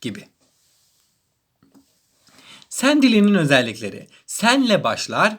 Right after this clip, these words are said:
veya senle biter. Yargılayıcı, eleştirici ve suçlayıcı olabilir.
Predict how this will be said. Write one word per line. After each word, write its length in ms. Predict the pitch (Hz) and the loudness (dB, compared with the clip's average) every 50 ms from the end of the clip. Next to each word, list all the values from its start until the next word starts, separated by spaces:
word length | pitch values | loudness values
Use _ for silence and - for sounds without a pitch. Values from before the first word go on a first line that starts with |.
| _ - | _ -6
veya 240 | 127 123 135 175 185 | -4 -4 -2 -2 -4
senle 440 | - - 143 135 123 107 101 101 - | -4 -4 -4 -4 -4 -6 -10 -14 -18
biter. 400 | - - - - - - - _ _ _ - - _ - | -20 -20 -20 -20 -20 -20 -20 _ _ _ -20 -20 _ -2
Yargılayıcı, 960 | 131 151 170 190 202 196 220 220 214 208 214 208 165 160 180 196 208 214 208 _ _ _ _ _ | 2 4 4 4 4 2 -2 -2 -2 0 0 -2 -2 -4 -6 -8 -8 -8 -12 _ _ _ _ _
eleştirici 1040 | - 156 160 180 196 196 - - - 202 185 196 170 147 143 151 151 160 185 220 - _ - - _ _ - | -6 -4 -4 -2 -2 -4 -4 -4 -2 -2 0 0 0 0 -2 -2 -2 -2 -4 -10 -16 _ -20 -20 _ _ -4
ve 100 | 196 214 | -4 -4
suçlayıcı 640 | 208 - 226 208 - - 196 190 196 165 180 175 | -2 -4 -6 -6 -2 0 2 2 2 2 0 -2
olabilir. 640 | 165 147 123 104 104 95 101 - - - - - - | 0 0 -2 -2 -4 -8 -10 -10 -12 -12 -12 -12 -14